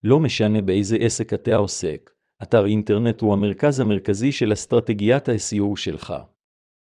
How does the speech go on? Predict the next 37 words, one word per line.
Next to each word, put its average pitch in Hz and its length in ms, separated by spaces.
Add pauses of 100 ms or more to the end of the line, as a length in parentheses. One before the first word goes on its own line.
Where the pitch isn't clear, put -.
(260)
זה 131 220
הבסיס 127 460
לכל 110 300
מה 117 220
שאתה 107 320
עושה 107 300
כדי 101 260
להציב 95 400
את 127 100
עצמך 107 400 (120)
מול 123 200
הלקוחות 98 480
הפוטנציאליים 107 840
האידיאליים 101 520
שלך 98 340 (100)
וליצור 104 540
ולקדם 123 520
את 117 120
המותג 107 460
שלך. 85 380 (1160)
עיצוב 107 380
האתר 110 400
שלך 98 340
הוא 104 240
גם 104 200
חשוב. 101 460
אתר 101 260
אינטרנט 104 560
בעל 104 260
דירוג 107 440
לא 139 240
טוב 101 280
גם 107 260
לא 131 160
ממיר 117 360
מבקרים 117 580
ללידים. 90 580